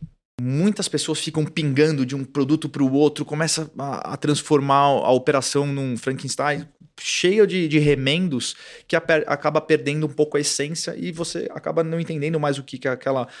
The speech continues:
aquela marca se propõe a fazer. Então, é, o conselho que eu sempre dou é deixar muito claro o que, que é seu restaurante. Então, entra no Instagram, cara, a gente tem os nossos preços no, do, do menu no, no Instagram. Não é todo mundo que coloca. Eu acho que a gente tem que colocar. O cara tem que saber quanto,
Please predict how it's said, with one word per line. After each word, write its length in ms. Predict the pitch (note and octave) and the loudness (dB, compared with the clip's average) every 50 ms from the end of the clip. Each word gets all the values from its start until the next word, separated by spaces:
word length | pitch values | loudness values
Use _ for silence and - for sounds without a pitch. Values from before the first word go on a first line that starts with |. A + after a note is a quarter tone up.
| - - - - | -20 -20 -20 -10
aquela 240 | - - B2+ B2 | -4 0 0 0
marca 360 | A#2+ A#2+ A#2+ B2 B2 - - C3 | 2 2 2 2 0 0 -2 -6
se 140 | - - - | -6 -6 -4
propõe 300 | - C3+ B2+ - C3 C3+ | -4 -4 -4 -2 -6 -6
a 40 | C3 | -2
fazer. 440 | - C#3+ C#3 B2 A#2+ A2+ A2+ - _ _ - | -2 -2 0 2 0 0 -2 -4 _ _ -20
Então, 380 | B2 - - D3+ E3 D#3+ C3+ - - _ _ _ _ | -6 0 0 0 0 0 -4 -10 -18 _ _ _ _
é, 320 | A2 A2+ A2 G#2+ G#2+ F2 - | -4 -2 -2 -2 -2 -4 -4
o 80 | A#2 | -6
conselho 340 | A2+ - C#3+ C3 - F3 G3 | -8 -8 -6 -4 -4 -4 -4
que 60 | - | -6
eu 60 | D#3 D3 | -8 -8
sempre 260 | - F3+ F#3 - C#3+ | -6 -8 -6 -8 -6
dou 260 | A#2+ C3 D3+ F3+ D#3+ | -4 -2 2 4 4
é 60 | C#3 | 2
deixar 340 | A#2+ - C#3+ C#3+ - - E3 | 2 0 -4 -2 -2 -2 -2
muito 260 | D#3+ E3+ G#3 - - | 0 -2 -2 -2 -2
claro 720 | - - - - - C#3+ D3+ D#3 E3+ E3+ D3+ B2 G#2+ G2+ - _ _ _ _ _ _ _ _ - | -4 -4 -8 -4 0 2 4 4 4 4 4 4 0 0 -4 _ _ _ _ _ _ _ _ -12
o 40 | B2 | -8
que, 160 | - - G#3+ | -6 -8 -6
que 120 | - - | 0 0
é 40 | G3 | 0
seu 160 | - - D#3 | 2 4 2
restaurante. 500 | C#3+ C#3 C#3 - A#2 G#2+ G2 G2 - - - | 2 2 0 -2 -2 -2 -2 -6 -6 -6 0
Então, 240 | - E3 F#3 F3+ F3+ - - - - - - _ _ _ _ _ - | 2 2 2 0 -4 -10 -20 -20 -20 -20 -20 _ _ _ _ _ -8
entra 200 | - F3+ - F#3 | -6 -2 -2 0
no 60 | D#3+ | -2
Instagram, 440 | - - C3 A#2 B2+ D3 E3 C#3 C3 | 0 -2 -4 0 2 4 4 4 2
cara, 360 | - - - - - - _ _ _ _ _ _ _ - - | -2 -6 -6 -6 -6 -8 _ _ _ _ _ _ _ -4 -2
a 80 | C#3 | -2
gente 200 | C#3+ F3+ F3+ - | 0 0 -2 0
tem 80 | - A3+ | 0 0
os 40 | A3 | 0
nossos 260 | G#3 F#3 - - D3+ | 0 0 -2 -4 -4
preços 600 | - - D#3+ E3+ D#3 - A2 F#2+ - - - - _ _ - | -2 0 0 0 0 -2 -6 -10 -10 -12 -16 -20 _ _ -10
no, 360 | A#2 A2+ G#2+ G2+ F2+ D#2 C#2+ | -6 -6 -4 -4 -6 -8 -10
do, 240 | F#2+ G2+ A2+ G#2+ G#2 | -10 -6 -6 -4 -4
do 120 | A2 A2 | -4 -4
menu 240 | A#2 A2+ A#2+ D3 C#3+ - | -4 -4 -4 -4 -6 -6
no, 340 | C3+ C#3+ D#3 D3 C3 - - | -4 -2 0 0 -2 -4 -8
no 160 | A#2+ B2 C3 | -8 -6 -6
Instagram. 440 | C#3 C3+ - A#2 A2 G#2+ G2 G2 F2+ | -6 -6 -6 -8 -6 -4 -4 -4 -4
Não 240 | F#2+ A2+ B2+ C#3 D3 | -4 -4 -4 -2 -4
é 40 | D3 | -4
todo 200 | - D#3 C3+ C3+ | -4 -4 -6 -4
mundo 200 | B2 A#2+ B2 A2+ | -6 -8 -10 -10
que 100 | - - | -12 -8
coloca. 480 | - - G#2 G#2 G#2 F#2 - - - - _ - | -4 -2 0 0 0 -2 -2 -6 -14 -18 _ -10
Eu 120 | - D#3 | -8 -6
acho 100 | F#3 - | -6 -6
que 60 | - | -6
a 40 | G3 | -6
gente 120 | F#3 - - | -6 -4 -6
tem 100 | G#3+ A3 | -6 -8
que 60 | - | -4
colocar. 360 | - A3+ G3+ - - D#3+ F#3+ | -2 -2 -2 0 0 0 0
O 60 | E3+ | 0
cara 160 | - D#3+ D3+ | -2 -4 -6
tem 80 | - G3 | -6 -6
que 60 | - | -4
saber 240 | - - C3+ D#3+ F#3+ | -4 -2 -2 -2 -2
quanto, 420 | - F#3+ D#3+ - - C3+ A#2+ G#2 | -2 -6 -8 -4 -4 -4 -4 -6